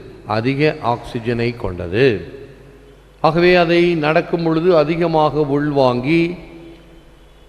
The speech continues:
நம்முடைய நுரையீரலை காலையிலேயே அதை நிறைத்து கொண்டால்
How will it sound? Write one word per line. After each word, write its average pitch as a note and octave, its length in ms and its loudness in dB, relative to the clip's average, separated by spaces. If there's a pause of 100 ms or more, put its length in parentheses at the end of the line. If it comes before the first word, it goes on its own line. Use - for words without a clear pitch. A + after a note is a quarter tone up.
(300)
நம்முடைய C3+ 300 4
நுரையீரலை C3+ 1000 2
காலையிலேயே B2+ 720 0
அதை C3 260 0
நிறைத்து C#3+ 520 -2
கொண்டால் A2 680 -4